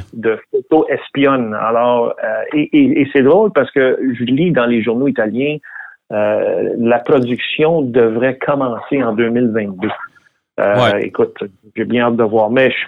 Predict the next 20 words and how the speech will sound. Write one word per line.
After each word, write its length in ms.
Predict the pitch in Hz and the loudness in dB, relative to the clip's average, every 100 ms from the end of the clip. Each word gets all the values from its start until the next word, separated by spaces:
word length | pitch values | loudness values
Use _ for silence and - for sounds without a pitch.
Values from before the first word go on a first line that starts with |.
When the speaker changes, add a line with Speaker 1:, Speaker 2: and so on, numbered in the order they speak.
| - | -4
Speaker 1:
pas 120 | - 175 | 0 2
convaincu. 680 | 170 151 135 117 - 151 | 2 4 2 2 2 2
J'ai 140 | 120 120 | 4 2
vu 160 | 175 | 2
quelques 360 | 170 151 - 127 | 2 2 4 2
rendus, 460 | 123 127 113 131 165 | 4 2 0 0 2
là, 220 | 147 143 123 | 4 2 0
et 80 | 113 | -4
je 60 | |
suis 200 | - 131 - | -4 -4 0
pas 140 | 170 | 0
convaincu 560 | - 139 110 107 101 117 | 0 0 0 -2 -4 -8
du 160 | 104 98 | -6 -4
look. 240 | 107 110 - 92 92 - | -2 -4 -8 -10 -10 -12
C'est, 100 | - - | -12 -6
c'est, 240 | 110 101 95 - | -4 -4 -6 -4
c'est 220 | 117 107 - - | -2 0 -4 0
pas 140 | 143 - | 0 0
très, 160 | - 113 | -4 -4
très 260 | - 117 | -4 -4